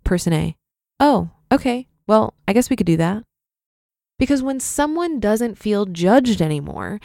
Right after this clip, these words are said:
they stop trying to defend their past mistakes and instead start thinking about the future. That's the big difference I've noticed between people who have money and people who don't. The first group figured out a way to forgive themselves for past mistakes,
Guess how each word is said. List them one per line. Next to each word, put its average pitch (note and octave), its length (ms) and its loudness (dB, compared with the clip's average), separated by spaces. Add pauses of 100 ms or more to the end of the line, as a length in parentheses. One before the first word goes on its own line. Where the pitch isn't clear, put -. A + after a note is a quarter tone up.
(180)
they A3 140 0
stop B3 460 0
trying B3 400 -4
to A3+ 80 0
defend G#3 440 -2
their G3+ 100 -6
past - 340 -10
mistakes F#3+ 540 -4
and F#3+ 140 -2
instead A3+ 600 -2
start - 320 0
thinking B3+ 400 -4
about A3 220 -2
the G3 60 0
future. - 500 0 (640)
That's A#3+ 300 -2
the A#3+ 100 0
big G#3+ 400 -4
difference G3+ 360 -4
I've E3+ 180 0
noticed F3+ 440 0
between F#3 320 -4
people A3 360 -2
who F#3 140 2
have C4 460 0
money F3 360 0 (280)
and F#3 160 -2
people A3 340 -2
who G#3+ 200 0
don't. D#3+ 340 -2 (800)
The F#3 80 2
first - 360 0
group - 360 -2
figured C4+ 360 2
out C4+ 100 0
a C4 40 4
way B3 140 4
to B3 80 2
forgive A3 380 0
themselves - 520 -2
for - 120 -2
past - 360 -6
mistakes, E3+ 480 -4